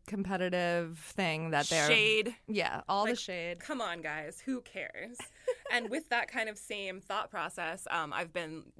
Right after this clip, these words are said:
Speaker 2: doing my research on YouTube, and
Speaker 1: Mm-hmm.
Speaker 2: one thought that, um, this lovely woman was bringing up, who I can't, I'll,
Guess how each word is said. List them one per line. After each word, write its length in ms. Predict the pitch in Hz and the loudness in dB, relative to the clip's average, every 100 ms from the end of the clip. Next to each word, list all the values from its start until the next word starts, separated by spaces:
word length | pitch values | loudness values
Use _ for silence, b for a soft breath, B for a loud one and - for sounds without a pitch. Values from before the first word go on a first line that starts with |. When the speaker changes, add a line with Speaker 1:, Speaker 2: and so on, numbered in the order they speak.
| 175 | -10
Speaker 2:
doing 300 | 214 190 175 | -6 -6 -4
my 280 | 165 147 - 185 | -4 -4 -6 -8
research 560 | 180 175 - 160 151 - | -8 -8 -6 -6 -6 -8
on 180 | 170 151 | -8 -8
YouTube, 640 | 143 165 190 165 135 160 | -8 -8 -8 -8 -10 -8
and 200 | - 240 | -2 0
Speaker 1:
Mm-hmm. 120 | 214 202 | 0 0
Speaker 2:
one 340 | 185 226 233 - | 0 -2 -6 -12
thought 400 | - 165 165 - 165 | -2 0 0 -2 -6
that, 280 | 160 147 - b b b b b | -6 -6 -12 b b b b b
um, 360 | 175 143 135 156 | -6 -4 -8 -10
this 240 | 180 - - | -8 -8 -8
lovely 400 | 190 185 208 180 | -6 -6 -6 -8
woman 340 | 160 156 156 | -8 -10 -12
was 140 | 170 - | -14 -14
bringing 340 | 175 165 160 | -14 -12 -12
up, 220 | 156 208 - | -8 -10 -10
who 80 | 190 | -8
I 80 | 160 | -8
can't, 320 | - 185 170 170 | -8 -10 -10 -12
I'll, 180 | 170 | -14